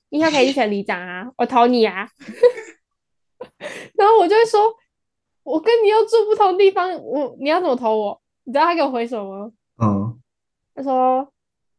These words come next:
Speaker 1: ：“你可以搬来我这里啊。” <laughs>
Speaker 2: <laughs> 不是他迁过去哦？
Speaker 1: 不是，怎么会有这种人呢？天哪！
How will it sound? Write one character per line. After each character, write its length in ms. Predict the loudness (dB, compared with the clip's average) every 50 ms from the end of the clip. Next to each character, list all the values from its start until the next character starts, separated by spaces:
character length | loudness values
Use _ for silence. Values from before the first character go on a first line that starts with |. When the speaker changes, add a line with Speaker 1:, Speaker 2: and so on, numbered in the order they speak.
| _ _ _
Speaker 1:
：“你 80 | -6 0
可 100 | 2 2
以 60 | 2
搬 180 | 2 0 0 2
来 140 | 2 0
我 100 | 0 -2
这 200 | -2 -2 -2 -2
里 120 | -2 -4 -8
啊。” 120 | -10 -10 -10 -10 -12 _ _ _ _ 0 0
<laughs> 400 | 2 4 4 2 2 -2 -8 -6
Speaker 2:
<laughs> 380 | -6 -6 -6 -6 -10 -10 -8 _
不 80 | 2
是 100 | 6 8
他 140 | 8 8 8
迁 240 | 6 6 6 6 6
过 160 | 6 6 4
去 260 | 4 6 4 4 4
哦？ 220 | 2 -2 -6 -10 _ _ _ -16 -16 -16 -14 _
Speaker 1:
不 120 | 0 2 2
是， 360 | 2 2 4 6 6 6 6
怎 120 | 6 4 2
么 100 | 4 6
会 100 | 4 4
有 80 | 4
这 100 | 4 4
种 120 | 4 4 4
人 260 | 4 2 0 0 -2
呢？ 160 | -2 -2 -2 -2
天 220 | -2 0 0 2 2
哪！ 200 | 0 -2 -2